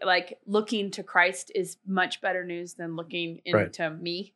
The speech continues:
Speaker 1: looking deep into how do I feel about this or what am I doing? And because of that confusion, people often think that their emotions is like, it's like a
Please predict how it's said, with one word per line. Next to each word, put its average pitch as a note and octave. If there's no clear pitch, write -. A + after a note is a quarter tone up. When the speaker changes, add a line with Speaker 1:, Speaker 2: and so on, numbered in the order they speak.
Speaker 1:
looking F#3+
deep F#3+
into F3+
how F#3
do F3+
I D#3
feel E3+
about E3
this F3
or E3
what D#3
am D3
I C#3+
doing? D3
And G3
because A3+
of G#3+
that F3
confusion, F3+
people F#3+
often F3
think E3+
that E3
their D#3
emotions F#3
is F3+
like, F3
it's F3+
like E3+
a -